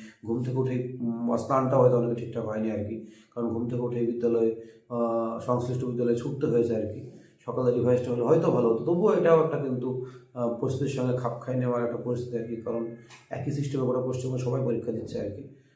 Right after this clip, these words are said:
আহ, যেখানে নদীপথ বা, আহ, যেমন সাগরের দিকে, উম, বা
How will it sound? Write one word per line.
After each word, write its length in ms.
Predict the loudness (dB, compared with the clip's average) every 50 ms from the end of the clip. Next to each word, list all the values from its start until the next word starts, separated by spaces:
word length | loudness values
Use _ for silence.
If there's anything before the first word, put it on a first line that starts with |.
| _ _ _
আহ, 260 | -8 -6 -4 -4 -2 -2
যেখানে 280 | -2 2 4 6 6
নদীপথ 640 | 6 6 4 4 6 6 6 4 4 2 -2 -6 -2
বা, 400 | 0 2 2 4 2 0 0 -2
আহ, 440 | -4 -4 -4 -4 -4 -4 -4 -6 -6
যেমন 180 | -6 -6 -6
সাগরের 420 | -4 -4 -2 -2 0 0 0 0 0
দিকে, 240 | -2 -4 -2 -4 -4
উম, 880 | -4 -6 -8 -10 -10 -8 -6 -4 -4 -4 -4 -4 -4 -4 -4 -4 -4
বা 200 | -6 -6 -8 -10